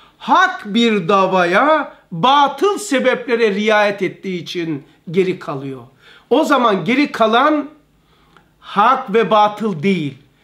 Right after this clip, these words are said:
Sebepler bizi ya terakki ettiriyor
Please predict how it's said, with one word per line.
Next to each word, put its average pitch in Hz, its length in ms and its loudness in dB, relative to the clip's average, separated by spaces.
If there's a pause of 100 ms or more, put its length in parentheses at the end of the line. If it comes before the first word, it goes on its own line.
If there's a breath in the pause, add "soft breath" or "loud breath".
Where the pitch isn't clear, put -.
(100)
Sebepler 226 1300 0
bizi 175 420 -4
ya 202 220 0
terakki 208 380 -2
ettiriyor 240 640 -4